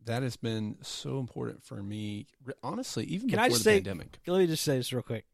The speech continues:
Speaker 2: I'm interrupting you. I think you're gonna, <laughs> these people are not found where?
Speaker 1: In a Facebook group.
Speaker 2: In a Facebook group.
Speaker 1: Unless it's the longer haul.
Speaker 2: <laughs> I don't even think that's a great
Speaker 1: No,
Speaker 2: place to
Speaker 1: no,
Speaker 2: go for
Speaker 1: probably
Speaker 2: that.
Speaker 1: not a great place, no.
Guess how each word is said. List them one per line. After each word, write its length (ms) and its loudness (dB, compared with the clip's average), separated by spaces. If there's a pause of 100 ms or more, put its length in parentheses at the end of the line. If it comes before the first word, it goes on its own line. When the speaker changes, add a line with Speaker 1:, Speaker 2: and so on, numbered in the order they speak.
(180)
Speaker 2:
I'm 120 0
interrupting 460 -2
you. 100 -8
I 80 -4
think 200 0
you're 140 6
gonna, 120 2 (440)
<laughs> 460 -20
these 200 4
people 320 4
are 100 8
not 640 2 (920)
found 680 0 (1500)
where? 300 -2
Speaker 1:
In 480 4
a 60 -4
Facebook 400 0
group. 200 -10 (140)
Speaker 2:
In 160 6
a 40 10
Facebook 360 8
group. 200 -12 (300)
Speaker 1:
Unless 340 6
it's 140 -2
the 120 2
longer 280 0
haul. 200 -12 (220)
Speaker 2:
<laughs> 280 -16
I 500 0
don't 140 6
even 140 6
think 200 6
that's 200 6
a 40 4
great 180 10
Speaker 1:
No, 40 4
Speaker 2:
place 220 6
to 60 -6
Speaker 1:
no, 60 -2
Speaker 2:
go 80 2
for 120 -10
Speaker 1:
probably 100 4
Speaker 2:
that. 80 8
Speaker 1:
not 80 4
a 40 -16
great 220 -16
place, 220 -18
no. 200 -10